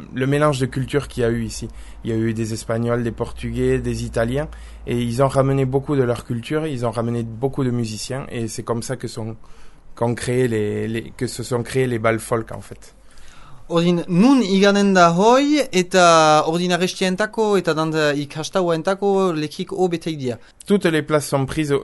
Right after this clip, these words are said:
Speaker 1: du moins pour le stage et le repas. C'est vrai qu'on, on est, on a eu la chance d'être assez vite complet. Euh, les gens se sont vite, euh, se sont vite accrochés à notre programme. Euh, pour le bal, pour la suite, euh, ça se passera au château de Libarenx.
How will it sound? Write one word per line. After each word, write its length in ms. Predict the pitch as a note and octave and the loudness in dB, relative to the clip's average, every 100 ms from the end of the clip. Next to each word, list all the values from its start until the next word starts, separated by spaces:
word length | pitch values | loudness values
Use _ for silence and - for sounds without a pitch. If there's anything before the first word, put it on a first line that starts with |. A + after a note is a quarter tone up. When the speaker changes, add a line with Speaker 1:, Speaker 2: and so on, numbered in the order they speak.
| E2+ | -4
Speaker 1:
du 160 | B2+ C#3 | -6 0
moins 220 | D3+ D3+ | 0 0
pour 180 | C#3+ C3+ | 0 2
le 140 | C3 | 2
stage 340 | B2+ D3 C#3 B2+ | 2 2 2 2
et 60 | |
le 80 | B2 | 2
repas. 300 | A#2+ A#2 D3+ | 2 2 2
C'est 160 | - B2 | 0 -4
vrai 180 | C3 | -4
qu'on, 340 | C3+ A#2+ A2 - - - | -2 0 0 -4 -10 -6
on 160 | C3+ C#3 | -2 0
est, 100 | C3 | 0
on 160 | B2 | 0
a 80 | B2+ | 0
eu 80 | C3+ | 0
la 140 | B2+ | 0
chance 340 | A#2+ C#3+ C3+ B2+ | 0 -2 -4 -4
d'être 320 | A#2+ A#2 C3 | -6 -4 -4
assez 220 | A#2+ C3+ | -4 -4
vite 260 | C3 C3 A#2 | -6 -4 -2
complet. 440 | A#2 A2+ A#2+ D3+ - - - - | -2 -2 -4 -6 -8 -18 -20 -12
Euh, 80 | A2+ | -6
les 140 | A2 A2 | -4 -2
gens 180 | B2 | -2
se 140 | B2+ A#2 | -2 -4
sont 240 | - A#2 | -4 -2
vite, 280 | A2+ D3 C3+ | -4 -6 -2
euh, 360 | A#2 A2 G#2+ G#2 - - - - - | 0 0 -2 -4 -10 -18 -18 -18 -14
se 140 | A#2 | -6
sont 160 | C3 B2+ | -2 -2
vite 180 | C#3 | 0
accrochés 380 | B2+ - B2+ - | -2 0 -2 0
à 60 | B2 | 0
notre 260 | A2+ - | -2 -4
programme. 460 | A2 A#2+ A#2 D3 F#3+ - - - - | -8 -6 -2 -2 -2 -8 -20 -20 -6
Euh, 180 | - A2+ | -2 0
pour 300 | G#2 E3+ E3+ | -2 -2 2
le 120 | D#3 | 4
bal, 280 | D3 D3 E3 E3 | 6 6 6 0
pour 160 | C3+ B2+ | -2 -2
la 100 | A#2+ | -2
suite, 320 | - D#3 E3+ | -4 -8 -4
euh, 600 | - - A#2+ A2+ A2+ A2+ | -4 -4 -2 -2 -2 -4
ça 180 | - B2+ | -6 -4
se 160 | - | -4
passera 560 | C3 C3+ - C3 B2+ - | 0 0 0 -2 0 -2
au 100 | D#3+ | -2
château 320 | - D3+ D3 | -2 -4 -2
de 80 | B2+ | -2
Libarenx. 640 | A#2+ A2+ A2 A2+ D3 - | -2 -2 -4 -6 -8 -12